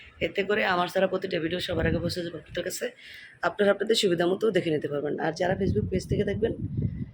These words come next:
সবার কাছে অনুরোধ থাকবে পেজটা ফলো দিয়ে পাশে থাকার জন্য। তো এখন হলো একটু জিরাইয়া, তারপরে পোলাওর চালটা আমি ভিজাইয়া রাইখা গুছু করবো। কারণ হলো আজকে ছেলের পরীক্ষা, আজকে রবিবার, ছেলের পরীক্ষা আজকে বাংলা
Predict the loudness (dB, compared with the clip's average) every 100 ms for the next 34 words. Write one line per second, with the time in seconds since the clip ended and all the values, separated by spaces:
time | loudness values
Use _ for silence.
0 | -16 -8 0 2 2 2 2 2 -2 -2
1 | -2 -4 -2 -4 -2 -4 -4 -4 -2 0
2 | 0 2 4 2 0 -2 -2 0 0 0
3 | -2 -2 -2 -2 -6 -8 -14 -14 -14 -12
4 | -12 -6 -2 0 -2 -8 -8 0 2 2
5 | 2 2 4 4 2 2 4 6 4 4
6 | 2 2 2 4 6 6 4 4 4 4
7 | 2 4 6 6 4 0 -2 -4 -6 -8
8 | -6 -2 0 0 -2 -2 -4 -6 -6 -2
9 | -2 0 -4 -2 -2 -2 0 0 0 0
10 | 0 0 -4 -6 -8 -8 -12 -18 _ -10
11 | -2 0 0 0 0 0 0 0 -2 -2
12 | -2 2 4 2